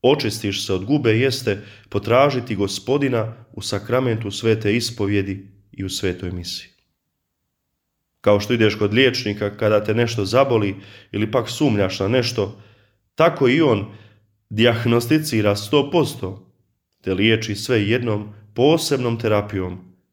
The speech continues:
ljubavlju. Vratimo se jednostavnijem životu. Pokušajmo živjeti poniznije i skromnije, jer kraljevstvo koje Krist propovjeda počinje tamo gdje ljudi žive u duhu onih blaženstava,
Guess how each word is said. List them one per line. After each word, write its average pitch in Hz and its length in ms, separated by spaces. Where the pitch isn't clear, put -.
ljubavlju. 92 560
Vratimo 135 520
se 123 460
jednostavnijem 107 800
životu. 95 440
Pokušajmo 113 580
živjeti 104 480
poniznije 104 880
i 107 100
skromnije, 101 840
jer 92 260
kraljevstvo 113 580
koje 104 240
Krist 131 400
propovjeda 104 800
počinje 120 460
tamo 127 240
gdje 110 160
ljudi 113 320
žive 110 320
u 98 100
duhu 127 340
onih 101 400
blaženstava, 104 960